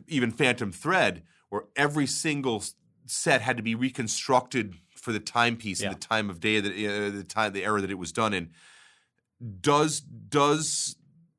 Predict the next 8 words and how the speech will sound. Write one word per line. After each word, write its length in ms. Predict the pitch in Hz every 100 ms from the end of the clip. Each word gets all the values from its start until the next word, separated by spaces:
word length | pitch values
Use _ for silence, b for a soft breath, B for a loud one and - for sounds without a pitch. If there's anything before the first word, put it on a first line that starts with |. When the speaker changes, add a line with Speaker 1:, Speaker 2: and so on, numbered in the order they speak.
| _ _ _ _ _ _ _ - 104 101
Speaker 1:
does 240 | 139 135 143
it 100 | 139
matter? 380 | 131 131 151 165
Does, 480 | 139 127 117 - - - - _ _ _ _ _ _ _ _ _ 156 131 143 123 -
uh 560 | 147 143 143 143 143 139 -
Speaker 2:
So 120 | - 175
using 380 | 190 233 190
Dunkirk, 640 | 160 175 175 139 120 113